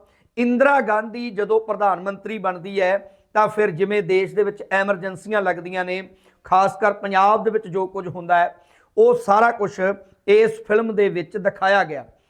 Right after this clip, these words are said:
ਬੀਜੇਪੀ ਦੇ ਇੱਕ ਦੋ ਬੁਲਾਰੇ ਤਾਂ ਇਹ ਵੀ ਕਹਿ ਰਹੇ ਨੇ ਕਿ ਇਹ ਇਤਿਹਾਸਕ ਫਿਲਮ ਹੈ ਔਰ ਫਿਲਮ ਵੇਖ ਕੇ ਪਤਾ ਲੱਗੇਗਾ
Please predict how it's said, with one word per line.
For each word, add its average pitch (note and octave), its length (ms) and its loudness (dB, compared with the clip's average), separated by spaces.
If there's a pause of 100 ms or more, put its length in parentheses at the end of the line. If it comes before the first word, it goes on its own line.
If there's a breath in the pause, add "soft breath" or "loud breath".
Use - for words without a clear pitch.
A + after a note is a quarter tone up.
(340)
ਬੀਜੇਪੀ B3+ 580 0
ਦੇ C4+ 240 6
ਇੱਕ A#3+ 240 -2
ਦੋ A#3 160 2
ਬੁਲਾਰੇ A3+ 300 2
ਤਾਂ A#3 220 -6
ਇਹ A3+ 120 4
ਵੀ B3 100 -8
ਕਹਿ G#3 180 0
ਰਹੇ G#3+ 120 -2
ਨੇ G#3 140 -10 (400)
ਕਿ A#3 60 2
ਇਹ A#3+ 260 4
ਇਤਿਹਾਸਕ G#3+ 580 0
ਫਿਲਮ G#3+ 300 -6
ਹੈ A3 220 -10 (300)
ਔਰ A#3 160 4
ਫਿਲਮ A#3+ 280 0
ਵੇਖ A#3 280 2
ਕੇ C#4 100 2
ਪਤਾ A3+ 280 -2
ਲੱਗੇਗਾ G3+ 560 -4